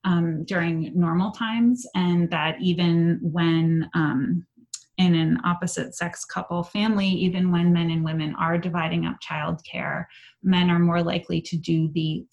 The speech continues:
fun, uh, playing stuff with kids and less likely to do the more drudging care, <laughs> um, stuff with kids, like changing diapers or things like that. So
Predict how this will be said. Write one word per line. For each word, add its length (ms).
fun, 460
uh, 220
playing 480
stuff 380
with 220
kids 340
and 200
less 240
likely 360
to 220
do 180
the 100
more 480
drudging 880
care, 500
<laughs> 160
um, 300
stuff 400
with 220
kids, 420
like 340
changing 400
diapers 520
or 100
things 340
like 180
that. 180
So 540